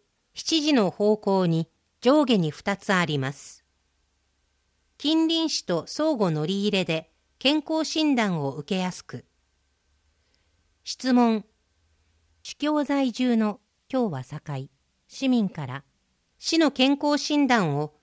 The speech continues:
隣接する他市の医療機関で受けられるようにしてほしいと要望がある。四十歳以上が対象の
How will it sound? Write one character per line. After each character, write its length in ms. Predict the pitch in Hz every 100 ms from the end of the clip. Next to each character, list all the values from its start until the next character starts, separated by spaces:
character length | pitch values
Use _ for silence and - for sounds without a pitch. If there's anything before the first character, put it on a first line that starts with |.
| _ _ _
隣 200 | 220 277
接 320 | 277 262 262
す 180 | - 247
る 240 | 233 220 -
他 100 | 277
市 180 | 277 285
の 160 | 220 175
医 100 | 175
療 220 | 196 262
機 120 | 254
関 240 | - 233 202
で 120 | 156
受 220 | 156 -
け 20 | 262
ら 140 | 269
れ 100 | 277
る 80 | 226
よ 160 | 208
う 60 | 185
に 100 | 151
し 80 | -
て 100 | 202
ほ 160 | 185
し 200 | 185 -
い 60 | 185
と 120 | 139
要 240 | 131 160 180
望 220 | 170 165
が 240 | 156 143
あ 40 | 131
る。 160 | 117 - _ _ _ _ _ _ _ _ _ _ _
四 260 | 208 269 285
十 140 | 294
歳 320 | - 277 269
以 180 | - 269
上 220 | 277 240
が 140 | 175 175
対 220 | 202 214
象 260 | - 196
の 180 | 190 180